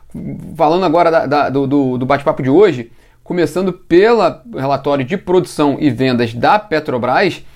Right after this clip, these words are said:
que a gente havia comentado que ia ser divulgado ontem à noite,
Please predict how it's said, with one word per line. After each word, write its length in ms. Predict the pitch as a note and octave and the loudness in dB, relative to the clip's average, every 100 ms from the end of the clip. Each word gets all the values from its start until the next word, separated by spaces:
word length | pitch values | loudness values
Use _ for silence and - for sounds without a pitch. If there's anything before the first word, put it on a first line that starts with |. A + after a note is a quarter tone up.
| - - _ | -20 -20 _
que 340 | - C3 B2+ B2 | -2 0 2 0
a 40 | |
gente 320 | B2 B2+ A#2 | -2 -4 -4
havia 260 | A#2 A#2 D3 | -2 0 0
comentado 420 | C3 A#2+ C3 B2 | 0 -2 -2 -2
que 80 | B2+ | -4
ia 60 | |
ser 120 | A#2+ A#2+ | -4 -6
divulgado 460 | A#2+ A#2 B2 A#2 | -4 -2 0 2
ontem 180 | B2+ C3+ | 0 2
à 80 | E3 | 2
noite, 340 | E3 G#3+ - | 2 0 -4